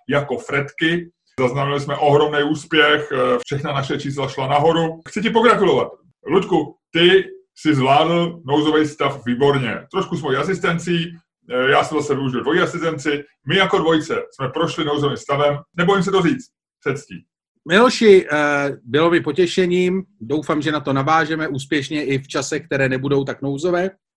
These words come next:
Speaker 1: Eh, já myslím, až začne další nouzový stav v druhé vlně, že už budeme zkušený, že už prostě s-, že to bude už takový nahupnutí do rozjetého vlaku.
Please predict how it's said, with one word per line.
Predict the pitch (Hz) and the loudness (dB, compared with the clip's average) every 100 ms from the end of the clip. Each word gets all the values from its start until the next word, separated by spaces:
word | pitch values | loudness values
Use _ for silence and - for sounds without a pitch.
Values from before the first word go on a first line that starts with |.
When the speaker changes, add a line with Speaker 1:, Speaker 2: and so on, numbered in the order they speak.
| _ _ _ _ | _ _ _ _
Speaker 1:
Eh, | 156 147 165 | -2 2 4
já | 185 | 6
myslím, | 214 214 | 4 2
až | 185 175 | 0 0
začne | 175 196 | 0 0
další | 156 190 214 | 0 0 -2
nouzový | 202 180 185 175 | -2 2 4 2
stav | 196 170 | 2 -2
v | 139 | -2
druhé | 160 180 | 0 0
vlně, | 160 180 185 180 - - | 2 0 0 -4 -8 -6
že | 156 | -2
už | 170 | 0
budeme | 165 139 | 0 0
zkušený, | - 175 - 190 196 190 190 - _ - | -6 -4 2 2 2 -4 -8 -14 _ -6
že | 160 | -2
už | 170 | 0
prostě | 175 156 175 | -2 -2 -4
s-, | - - 127 139 | -6 -16 -18 -8
že | 139 | -4
to | 190 | 0
bude | 185 190 | 2 0
už | 175 | 0
takový | 175 190 185 170 - 123 | -2 -2 -4 -4 -10 -8
nahupnutí | 135 160 185 175 180 175 | 0 2 2 2 0 2
do | 170 165 | 0 2
rozjetého | 156 160 151 143 | 0 0 2 2
vlaku. | 131 127 87 | 0 -6 -16